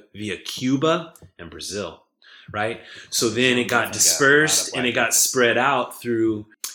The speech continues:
Speaker 1: Haiti, Jamaica, Bahamas, all through the islands there, and then all through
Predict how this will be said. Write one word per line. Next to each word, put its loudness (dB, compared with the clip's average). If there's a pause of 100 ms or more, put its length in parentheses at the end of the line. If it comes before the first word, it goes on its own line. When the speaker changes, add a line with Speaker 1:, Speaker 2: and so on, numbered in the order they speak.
(120)
Speaker 1:
Haiti, 0 (440)
Jamaica, 0 (320)
Bahamas, 0
all 0
through -4
the -2
islands -4
there, -4
and -10
then -6
all -2
through -4